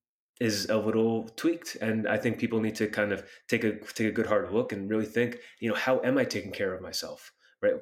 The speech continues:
What do I need to do? Uh, really normalizing that. I think uh, programs like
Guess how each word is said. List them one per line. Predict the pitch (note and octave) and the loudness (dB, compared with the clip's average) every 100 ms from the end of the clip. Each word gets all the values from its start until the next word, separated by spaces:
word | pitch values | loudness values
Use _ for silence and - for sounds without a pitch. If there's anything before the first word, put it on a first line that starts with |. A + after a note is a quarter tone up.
| - | -2
What | G#2+ A#2+ | 0 2
do | B2+ C3 B2 | 4 4 4
I | A2+ | 2
need | A2 A#2 A#2 | 2 2 -2
to | F#2+ E2+ | -10 -4
do? | A#2 A#2 F#2 F2+ _ _ - | 2 2 0 -6 _ _ -8
Uh, | G#2+ G2+ G2 | -4 -2 0
really | A#2 C3 | 2 4
normalizing | A2+ G#2+ A#2 C3 A#2 G2+ F#2+ F#2+ G2 F2+ | 2 2 4 4 4 0 -2 -4 -6 -8
that. | F2+ G2+ - | -6 -4 -2
I | |
think | - A#2 A2 - - - - | 0 0 0 -6 -20 -20 -6
uh, | G2 F2+ | -4 -4
programs | - G#2+ G#2 G#2+ G2+ | 0 0 2 2 2
like | G2 | -2